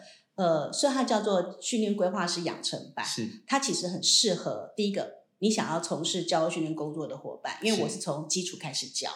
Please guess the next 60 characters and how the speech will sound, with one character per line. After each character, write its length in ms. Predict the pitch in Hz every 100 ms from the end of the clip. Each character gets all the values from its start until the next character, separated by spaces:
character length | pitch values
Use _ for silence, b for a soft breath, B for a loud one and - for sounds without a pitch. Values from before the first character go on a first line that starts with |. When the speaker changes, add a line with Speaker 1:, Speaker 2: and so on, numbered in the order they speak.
| -
Speaker 2:
是。 180 | - -
是。 60 |
Speaker 1:
好， 120 | 151 B B
手 180 | - 180
把 180 | 165 160
手 220 | 185 151
基 160 | - 156
础 100 | -
开 140 | 151
始 120 | 143
教， 200 | - 147 147
包 160 | 170 165
括 240 | 170 160
你 80 | 151
的 100 | 147
训 220 | - 180
练 160 | 175 160
概 220 | 175 156
念， 420 | 156 165 151 -
你 60 | 151
的 360 | 147 123 120 113
一 60 | 160
个 320 | 165 127 110
相 220 | - 180
关 160 | 185 175
管 100 | 131
理 100 | 147
办 280 | - 160 143
法 160 | 104 -
的 60 | -
制 280 | - 170 -
定， 200 | 180 - B B -
那 160 | 170
包 180 | 165 165
括 340 | 165 170 165 165 -
像 140 | - 170
我 40 |
们 60 | 156
刚 120 | 156
刚 120 | 170
讲 200 | 160 131
的， 100 | 147
我 100 | 143
是 140 | -
按 240 | 139 170 151
T 120 | 175
T 140 | 180
Q 200 | 175 190
S 260 | 151 151 147
五 80 | 151
大 180 | 165 160
内 180 | 175 151
涵 200 | 127 135
展 200 | 139 -
开 160 | 143
课 160 | 147 -
程 180 | - -
设 200 | 131 110 -
计， 140 | -
Speaker 2:
是。 100 | -